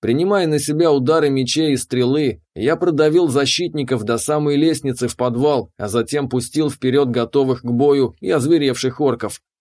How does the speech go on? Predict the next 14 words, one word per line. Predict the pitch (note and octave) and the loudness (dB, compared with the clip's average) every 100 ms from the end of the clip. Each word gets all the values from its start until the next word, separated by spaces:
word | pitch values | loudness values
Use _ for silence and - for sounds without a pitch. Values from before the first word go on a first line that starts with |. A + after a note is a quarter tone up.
| _ _ | _ _
Схватка | - D#3+ F3 D3 D3 | -10 -2 0 0 -2
трое | B2+ E3+ E3+ D3 | 0 2 4 2
на | C3 | 0
двадцать | A#2 C3 D#3 C3 A#2 | 0 0 0 -2 -6
не | E3 | -2
могла | F3 D#3 D#3+ E3 | 0 2 2 0
окончиться | C3 D3+ D3+ C#3 B2 C3+ | 0 -2 -4 -4 -4 -2
ничем, | C3+ C3+ B2+ D#3 C3 | -2 -2 -2 -2 -2
кроме | A#2+ A2 A2+ | -2 -4 -2
нашей | A#2 C3+ - B2+ | -2 -2 -2 -2
победы. | B2+ B2+ D3 B2+ A2+ - _ _ _ _ _ _ - | -2 0 2 2 -2 -6 _ _ _ _ _ _ -14
«Внимание! | - F#2+ - A#2 A2 G2+ F#2 - - | -6 -4 -2 -2 -2 -2 -4 -6 -10
Подземелья | D#2 E2 A2+ A#2+ A#2 A2 G#2 | -6 -2 -2 0 0 0 0
атакованы!» | G#2 - B2+ G#2 G2 F#2 | -4 0 0 0 -2 -6